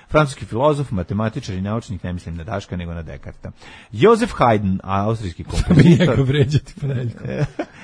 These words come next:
Speaker 1: E, onda, a, da li si čuo za ruskog baletskog koreografa Sergeja Diagiljeva?
Speaker 2: Diagiljev? Pa
Speaker 1: Tako
Speaker 2: kad
Speaker 1: je,
Speaker 2: znam,
Speaker 1: Giljo
Speaker 2: brate,
Speaker 1: gde
Speaker 2: taj
Speaker 1: god
Speaker 2: je
Speaker 1: nam-, Giljo gde je stigo.
Speaker 2: Taj je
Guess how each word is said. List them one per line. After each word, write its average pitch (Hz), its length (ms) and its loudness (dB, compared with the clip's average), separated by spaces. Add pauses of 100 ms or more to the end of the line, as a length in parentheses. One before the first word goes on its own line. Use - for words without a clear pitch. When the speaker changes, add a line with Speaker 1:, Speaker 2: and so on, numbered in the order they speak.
(480)
Speaker 1:
E, 95 640 -4 (120)
onda, 123 640 0
a, 92 320 -4
da 127 160 -2
li 214 120 -6
si - 220 -12
čuo 151 280 -6
za 101 420 -4
ruskog 101 520 -6
baletskog 92 540 -6
koreografa 87 840 -8
Sergeja 85 720 -8
Diagiljeva? 80 1160 -12 (440)
Speaker 2:
Diagiljev? 196 640 4
Pa 90 160 2
Speaker 1:
Tako 92 200 -2
Speaker 2:
kad - 100 -2
Speaker 1:
je, 117 80 -10
Speaker 2:
znam, 143 400 4
Speaker 1:
Giljo 131 240 4
Speaker 2:
brate, 135 180 2
Speaker 1:
gde 117 140 0
Speaker 2:
taj 180 360 4
Speaker 1:
god 170 80 4
Speaker 2:
je 165 100 4
Speaker 1:
nam-, 127 100 0
Giljo 120 320 -2
gde 113 140 -4
je 104 100 -2
stigo. 85 360 -8
Speaker 2:
Taj 139 420 -6
je 123 240 -6